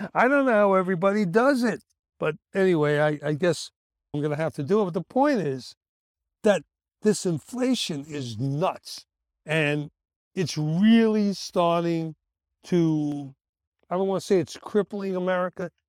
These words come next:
It's hurting a lot of people. It's hurting a lot of families. It's really digging into all of our bank accounts. Our monthly expenses are going through the roof, food and clothing and shelter, uh,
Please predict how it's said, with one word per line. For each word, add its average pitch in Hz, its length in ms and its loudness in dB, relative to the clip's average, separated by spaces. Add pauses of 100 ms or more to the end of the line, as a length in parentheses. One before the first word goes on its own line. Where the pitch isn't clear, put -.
(100)
It's - 200 -6
hurting 190 380 -2
a 151 80 -4
lot 151 240 -2
of 156 100 -6
people. 147 260 -8
It's - 100 -18
hurting 151 260 -2
a 143 60 -2
lot 143 200 -2
of 127 100 -10
families. 143 720 -6 (280)
It's - 180 -8
really 160 560 0
digging 151 380 -2
into 143 340 -2
all 165 300 2
of 147 140 -2
our 127 100 0
bank 147 400 -2
accounts. 147 560 -2 (340)
Our 127 400 0
monthly 175 520 -2
expenses 165 840 -6 (220)
are 151 100 0
going 170 300 0
through 175 180 -2
the 135 100 -2
roof, 160 480 0 (220)
food 190 420 0
and 123 200 -12
clothing 180 640 0
and 131 200 -10 (380)
shelter, 196 640 0
uh, 147 140 -8